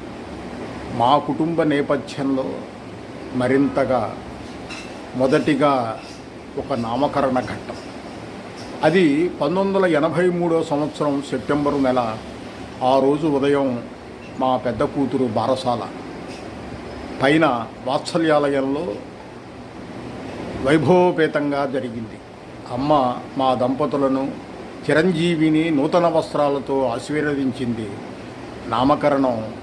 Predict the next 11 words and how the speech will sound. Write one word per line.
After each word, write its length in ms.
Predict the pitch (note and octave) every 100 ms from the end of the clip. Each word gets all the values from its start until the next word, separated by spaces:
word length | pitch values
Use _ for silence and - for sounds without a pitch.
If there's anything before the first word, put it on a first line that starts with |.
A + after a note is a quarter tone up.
| - - - - A#2+
నాగేంద్రమణి 920 | A2+ C3+ D#3 F3 D#3+ D#3 D3+ D3 D3+ D3+
అని 160 | C#3 C3 C3
చేసి 420 | B2 D3+ F3+ G#3 - - - - -
పూలతో 500 | C3+ D3 C#3 C3 B2 B2 - - G#2
ఆశీర్వదించింది. 920 | A#2 C#3 D3+ D#3 C3 B2 - G#2 - - - - - - - - - - - - - - - - C3
బిడ్డతో 720 | E3 F3+ F#3+ G#3+ F#3 C#3+ G#2 - - C3
దంపతులం 600 | D3+ F3 G3 G3 F3+ F3+
కిందకు 420 | D#3 D3+ F#3 E3+
వచ్చాము. 520 | D3+ - D3+ D3 B2 - - - - - - - B2
నిజం 300 | C3+ D3+ D#3
చెప్పొద్దు, 520 | C#3 D3 A#2+ C3